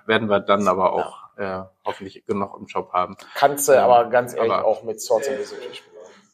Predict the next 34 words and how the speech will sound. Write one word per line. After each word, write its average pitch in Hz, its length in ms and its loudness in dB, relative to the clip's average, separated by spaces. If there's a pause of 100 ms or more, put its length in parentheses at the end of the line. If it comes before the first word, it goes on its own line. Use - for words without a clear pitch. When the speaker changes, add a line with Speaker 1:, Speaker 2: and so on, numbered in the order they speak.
(540)
Speaker 2:
Genau. 120 280 -6
Speaker 1:
Ja, 135 100 0
Speaker 2:
Ist 156 80 0
Speaker 1:
ich - 60 -4
Speaker 2:
ja 160 60 4
Speaker 1:
meine, 170 140 2
Speaker 2:
jetzt - 160 -4
Creative 190 280 4
Speaker 1:
das, - 100 -8
Speaker 2:
Commons 196 260 4
Speaker 1:
das - 200 0
war 170 100 2
so 170 80 -2
Speaker 2:
zum 147 100 0
Speaker 1:
Anfang 170 160 4
Speaker 2:
einen, 165 120 0
Speaker 1:
des 156 140 -8
Speaker 2:
ja. 156 120 0
Speaker 1:
Jahres 147 220 2
dann 143 220 -6
so 139 180 -6
der 135 160 -6
Moment, 135 380 -10
wo 135 120 -10
du 135 80 -8
Speaker 2:
Ja. 151 140 8
Speaker 1:
noch - 140 4
mehr 143 220 -4
überlegst 131 500 -4
hast, - 100 -2
Speaker 2:
Ja. 123 180 2
Speaker 1:
wie 143 160 -2
funktioniert 147 560 -2
Speaker 2:
Ja. - 40 -12